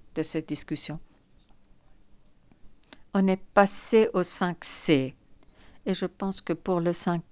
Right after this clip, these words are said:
C, l'approche de ma délégation, c'est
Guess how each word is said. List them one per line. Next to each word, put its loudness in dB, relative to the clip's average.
C, -4
l'approche -2
de 0
ma 0
délégation, 0
c'est -4